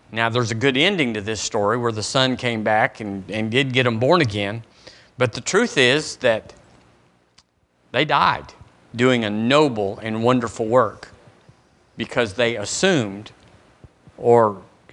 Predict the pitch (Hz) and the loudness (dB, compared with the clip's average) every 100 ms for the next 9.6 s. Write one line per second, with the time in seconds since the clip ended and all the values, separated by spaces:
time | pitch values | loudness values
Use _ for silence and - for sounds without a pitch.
0 | - 131 117 117 - 131 165 156 110 117 | -8 -4 -2 -4 -2 2 4 4 0 -6
1 | 101 - 101 95 92 - - _ _ _ | -6 0 0 -2 -8 -18 -20 _ _ _
2 | _ _ _ - - 147 123 127 120 113 | _ _ _ -6 0 2 2 2 0 -2
3 | 107 104 90 135 - 107 - 123 113 107 | -8 -10 -4 -4 -4 -12 -8 -6 -4 -2
4 | 110 95 117 101 87 - _ _ _ _ | -4 -4 -6 -6 -8 -20 _ _ _ _
5 | - - 143 143 160 160 139 147 190 147 | -10 0 2 2 0 0 2 2 2 0
6 | - - - _ _ _ - - 107 123 | -6 -14 -14 _ _ _ -20 -16 -8 -2
7 | 120 117 - 156 180 135 - 85 76 - | -2 -2 -2 -2 -2 -6 -4 -6 -6 -14
8 | - - - _ _ - 104 120 120 113 | -16 -20 -20 _ _ -16 -10 -2 -2 -2
9 | 120 - 170 185 107 | -8 -4 -2 -2 -4